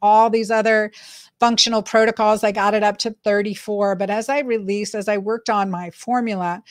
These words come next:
to help with my energy, hormones, as well as what I believe help with my fertility, so in other words, improving ovarian function, um, my formula, Mighty Maca, I released that. And as I was doing that two, three scoops a day,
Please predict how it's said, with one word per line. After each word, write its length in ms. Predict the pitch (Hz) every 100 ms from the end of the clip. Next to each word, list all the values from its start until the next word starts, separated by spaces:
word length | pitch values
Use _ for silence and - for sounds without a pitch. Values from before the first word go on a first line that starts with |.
| - - _ _
to 120 | 233
help 260 | 208 214 220
with 200 | 196 190
my 140 | 190
energy, 440 | 202 262 233 196 185
hormones, 640 | - 254 226 196 180 180
as 120 | 180
well 240 | 208 202 202
as 240 | 185 180
what 300 | 196 202 202
I 160 | 196 190
believe 460 | 175 196 233 233
help 240 | 185 202 202
with 120 | 202
my 160 | 190 185
fertility, 640 | - 175 240 247 190 185
so 160 | 180 190
in 80 | 190
other 180 | 208
words, 300 | 190 180 180
improving 520 | - 185 - 202 196 180
ovarian 520 | 175 202 196 185 180
function, 640 | - 247 247 - 170 190 _ - - _ _ -
um, 280 | 214 196 196
my 140 | 196 -
formula, 420 | 240 233 214 190
Mighty 300 | 190 208 202
Maca, 320 | 196 214 214
I 100 | 185
released 520 | 180 190 202 247 -
that. 240 | 196 175 185
And 140 | 202
as 160 | 220 226
I 100 | 240
was 180 | 208 196
doing 280 | 226 220
that 240 | 208 190 -
two, 360 | - 226 214
three 420 | 208 208 214 202 202
scoops 420 | - 220 208 -
a 80 | 196
day, 420 | 220 254 196